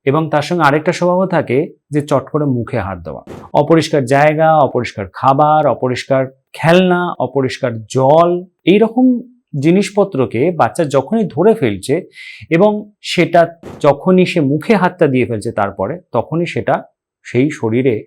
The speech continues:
তার শরীরে ঢোকার সুযোগ পেয়ে যায়। আসলে এই অপরিষ্কার জায়গাগুলোতে এই কৃমির লার্ভা বা ডিম থাকে।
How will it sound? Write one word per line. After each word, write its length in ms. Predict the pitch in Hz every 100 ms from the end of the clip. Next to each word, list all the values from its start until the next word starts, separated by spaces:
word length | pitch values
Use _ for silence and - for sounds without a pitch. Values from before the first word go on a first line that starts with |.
| _ -
তার 180 | 127
শরীরে 500 | 117 127 139 120 104 - _ 135
ঢোকার 200 | 139 151
সুযোগ 300 | - 113 107 -
পেয়ে 140 | 92
যায়। 160 | 78 73 _ - - - - - -
আসলে 300 | 170 220 220
এই 60 |
অপরিষ্কার 680 | 190 165 196 202 - 214 160
জায়গাগুলোতে 760 | 131 139 165 170 185 185 143
এই 420 | 135 143 147 147 -
কৃমির 520 | 180 180 135 127 123
লার্ভা 580 | - 120 123 147 151 180
বা 140 | 170 143
ডিম 340 | 113 135 123 -
থাকে। 340 | 101 -